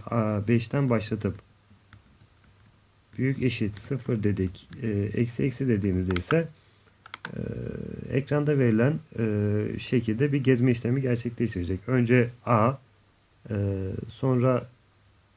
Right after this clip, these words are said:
D, e, F, e, C, e, D ve, e, B şeklinde, e, gezme işlemini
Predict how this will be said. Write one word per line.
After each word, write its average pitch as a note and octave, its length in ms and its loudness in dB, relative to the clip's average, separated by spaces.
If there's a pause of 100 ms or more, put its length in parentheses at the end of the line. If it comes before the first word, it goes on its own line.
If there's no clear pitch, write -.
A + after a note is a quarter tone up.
(240)
D, A#2+ 360 6 (1000)
e, G2 460 -2 (680)
F, C#3 320 4 (1400)
e, G#2+ 40 -4 (920)
C, C3+ 380 6 (1400)
e, G#2+ 40 -4 (540)
D D3 360 6
ve, C#3+ 200 0 (100)
e, A2 260 0
B C3+ 160 4
şeklinde, G#2 640 -2 (480)
e, G#2 360 -4
gezme C#3 300 0
işlemini G#2+ 460 -2